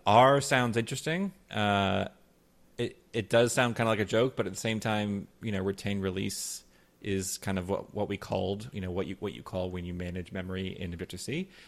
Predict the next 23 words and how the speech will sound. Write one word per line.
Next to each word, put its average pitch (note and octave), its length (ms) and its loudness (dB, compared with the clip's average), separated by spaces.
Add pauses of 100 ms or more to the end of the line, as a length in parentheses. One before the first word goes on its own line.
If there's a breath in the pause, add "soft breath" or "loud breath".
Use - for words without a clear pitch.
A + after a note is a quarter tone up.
(140 loud breath)
So G2+ 280 2
I G2 100 0
feel G#2+ 260 0
like G2+ 260 0
automatic G#2 400 2
retained G2+ 200 -4
release G2 280 -2
does C#3 300 0
sound, D3 340 2
it C3 80 0
actually F#3 220 0
sounds D#3+ 320 -4
like C3 160 0
something A#2 280 -6
a G#2+ 40 -2
developer G2+ 720 -2
of F#2+ 260 -4
that F#2+ 220 -4
feature G2+ 300 -6
would F#2+ 160 -4
have F2+ 140 -10
called G2 260 -2
it. F3 220 -6